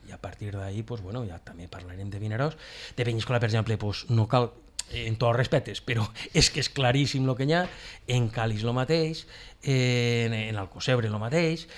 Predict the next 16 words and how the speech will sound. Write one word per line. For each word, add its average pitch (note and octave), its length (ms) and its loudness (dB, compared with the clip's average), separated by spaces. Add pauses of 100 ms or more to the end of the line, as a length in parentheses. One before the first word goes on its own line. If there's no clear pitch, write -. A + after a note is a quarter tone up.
(180)
vull B2 120 -2
dir, A#2 140 2
hi A2 260 0
ha, A#2 80 2
hi A2+ 480 0
ha A#2 60 0 (100)
pobles C3+ 360 0
que D3+ 100 0
no, B2+ 340 0 (320)
no B2+ 240 0
cal B2 220 2
ficar-li A#2+ 560 -2 (500)
ni C3 160 2
un C3 120 4
minut, C3 360 2
però D3 240 4